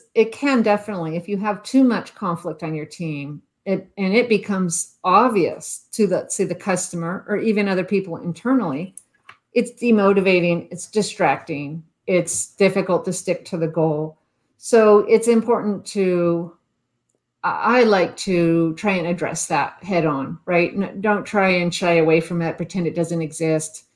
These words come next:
It just rears its ugly head louder and stronger. So I would, I would try and address that always one-on-one.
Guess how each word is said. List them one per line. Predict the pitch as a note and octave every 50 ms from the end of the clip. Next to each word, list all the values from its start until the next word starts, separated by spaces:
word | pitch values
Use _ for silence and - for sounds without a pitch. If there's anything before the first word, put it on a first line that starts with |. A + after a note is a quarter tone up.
| _ _ _ _ _ _
It | - F3+ D#3+
just | F3+ F3+ E3 -
rears | E3 E3+ F3 F3 F3+ F3+ E3+ D#3+
its | E3 C#3 - -
ugly | B2+ E3+ D#3+ D#3+ E3+ E3+
head | D#3 F3+ F3+ E3+ E3 E3 D#3+ D3+ - - _ _
louder | - E3+ E3+ E3 E3 E3 E3 D#3+ E3 D#3+ D#3+ D#3
and | D#3+ F3 D#3+
stronger. | - - - E3+ D#3 D#3 D#3 - D#3 D3+ D3+ - _ _ _ _ _ _ _ _ _ _ _
So | - - G#3 F#3+ F3+ F3 F3 E3+ E3+ E3 E3 - - _ _ _ _ _ _ -
I | F#3+ G3
would, | G3 F#3+ F#3+ F3+ F3 E3+ - - - _ _ _ _ _
I | - G3+
would | G3+ G3+ G3 G3
try | - A3+ G#3
and | G3 F3+
address | E3 D#3+ - G3 G3+ G#3+ - -
that | - A3+ A3+ A3+ A3 - - -
always | - G#3 G#3+ A3 A3+ A3+ F#3+
one-on-one. | F#3+ F#3+ G3 F#3 F3 E3 D#3+ D#3 D#3 D3+ D#3 D#3+ F#3 G3+